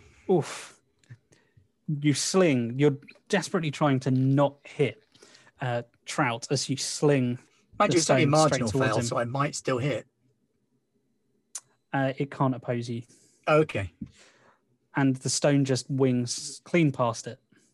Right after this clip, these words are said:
Speaker 1: But you don't hit
Speaker 2: Of course, it's
Speaker 1: Trout.
Speaker 2: ballistic, not stabby stabby.
Speaker 1: It is.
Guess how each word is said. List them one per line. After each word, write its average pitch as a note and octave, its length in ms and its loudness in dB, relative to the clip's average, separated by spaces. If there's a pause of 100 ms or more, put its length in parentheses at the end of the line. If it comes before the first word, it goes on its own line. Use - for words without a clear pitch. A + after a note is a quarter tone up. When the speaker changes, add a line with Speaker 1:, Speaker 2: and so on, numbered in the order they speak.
(120)
Speaker 1:
But D3+ 100 -2
you D#3 140 -2
don't E3+ 340 0 (120)
hit - 400 -4 (320)
Speaker 2:
Of D3 160 0
course, D3+ 200 0
it's A#2 80 -2
Speaker 1:
Trout. A2 100 -6
Speaker 2:
ballistic, C3 480 -4
not A2 260 -8
stabby A2+ 400 -8
stabby. G#2 340 -8 (400)
Speaker 1:
It C3 100 -2
is. B2 280 -10